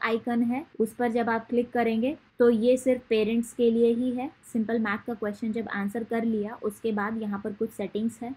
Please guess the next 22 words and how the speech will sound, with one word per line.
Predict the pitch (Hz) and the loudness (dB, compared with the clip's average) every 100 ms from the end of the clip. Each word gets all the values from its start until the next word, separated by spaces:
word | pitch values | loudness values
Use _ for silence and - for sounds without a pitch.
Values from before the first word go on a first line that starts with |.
| _ _ _ - - | _ _ _ -20 -6
वो | 196 214 | 0 2
भी | 226 233 | 2 2
आप | 220 | 0
देख | 214 208 208 | 0 0 0
सकते | - 214 - | -4 -8 -4
हैं, | 214 220 | -4 -4
टाइमर | 220 185 202 220 | -4 0 0 0
लगा | 220 208 202 | 0 0 -2
सकते | 202 214 - | -2 -8 -8
हैं, | 202 214 208 - - | -6 -6 -8 -10 -2
और | 202 | 0
अगर | 208 220 | 2 0
कुछ | 220 220 | 0 -2
फीडबैक | - 226 214 220 226 | 0 0 2 2 0
देना | 214 208 208 | 0 0 0
है, | 214 | -4
तो | 208 202 | -4 -2
वो | 196 | -2
भी | 190 214 | -2 -2
कर | 208 | -4
सकते | 202 202 202 - | -6 -8 -10 -6
हैं। | 208 214 | -4 -6